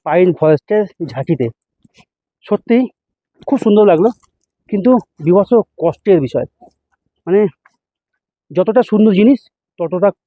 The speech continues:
কষ্ট। তোমাদের নিয়ে হোমস্টে থেকে আরম্ভ করে ঘুরে বেড়ালাম সম্পূর্ণ লাভার যে সমস্ত অফবিট প্লেসগুলো আছে, তার মধ্যে অন্যতম লাভা মনেস্ট্রি। এটি একটি ধার্মিক, একটি বৌদ্ধ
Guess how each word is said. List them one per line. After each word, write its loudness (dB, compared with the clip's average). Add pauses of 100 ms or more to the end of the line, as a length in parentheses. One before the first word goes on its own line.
কষ্ট। -4 (800)
তোমাদের 2
নিয়ে 2 (640)
হোমস্টে -2
থেকে 2
আরম্ভ 2 (100)
করে -2 (500)
ঘুরে 0
বেড়ালাম 4 (120)
সম্পূর্ণ -2 (260)
লাভার 2 (120)
যে -2
সমস্ত 0 (160)
অফবিট 0
প্লেসগুলো -4
আছে, -12 (540)
তার 0
মধ্যে 2 (120)
অন্যতম -2 (340)
লাভা 2
মনেস্ট্রি। -6 (540)
এটি -4
একটি -8 (520)
ধার্মিক, 0 (280)
একটি -8 (100)
বৌদ্ধ 2